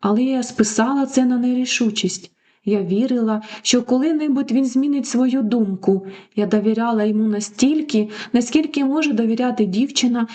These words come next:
яка вперше по-справжньому кохає. Одного вечора ми гуляли звичною вулицею. Ліхтарі миготіли,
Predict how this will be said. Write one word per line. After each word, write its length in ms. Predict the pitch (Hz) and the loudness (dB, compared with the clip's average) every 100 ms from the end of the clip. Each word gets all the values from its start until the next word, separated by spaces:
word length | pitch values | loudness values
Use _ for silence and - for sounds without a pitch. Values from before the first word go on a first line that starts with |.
| - | -4
яка 240 | 208 214 202 | -2 0 -2
вперше 540 | 202 208 262 - 277 | 0 0 0 0 -2
по-справжньому 1000 | 277 196 - - 185 214 208 208 208 202 - _ | 0 -2 0 0 2 2 0 0 -2 -4 -8 _
кохає. 680 | - 208 - 180 175 175 180 - _ _ _ _ _ _ _ _ _ _ _ | -4 -2 0 0 0 0 -4 -10 _ _ _ _ _ _ _ _ _ _ _
Одного 460 | 226 233 330 294 269 | -4 -2 -2 -2 0
вечора 440 | 254 311 269 262 | 0 0 0 0
ми 140 | 226 220 | 0 0
гуляли 460 | 208 208 262 262 | 0 0 0 -2
звичною 640 | 220 208 233 - 233 220 214 | 0 0 0 2 2 2 0
вулицею. 800 | 196 202 185 - 196 190 196 202 - | -2 -2 -4 0 0 2 -2 -4 -2
Ліхтарі 500 | 240 254 269 269 349 | -2 0 0 2 0
миготіли, 800 | 294 226 220 214 269 311 262 247 | 0 0 -2 0 0 0 0 -4